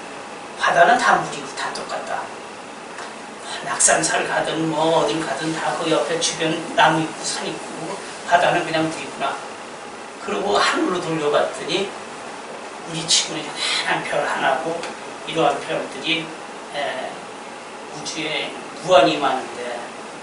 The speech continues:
지구만 생물이 산다.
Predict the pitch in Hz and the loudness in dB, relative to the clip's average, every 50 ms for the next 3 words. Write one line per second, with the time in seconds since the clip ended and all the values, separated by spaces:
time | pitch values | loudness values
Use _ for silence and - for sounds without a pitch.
0 | - - - - - - - - - - - - - 185 165 160 - 175 165 160 | -14 -14 -14 -12 -12 -12 -12 -12 -4 2 2 4 4 2 0 -4 -4 -2 0 2
1 | 156 156 160 160 160 156 - - - - - - - - - - - - - - | 2 4 2 2 0 -4 -8 -10 -12 -12 -12 -12 -14 -12 -12 -12 -10 -8 -6 -4
2 | 196 175 160 156 139 - - - - - 147 127 131 131 151 | -4 -4 -4 -4 -6 -4 -4 -2 0 0 -2 -2 -2 -6 -6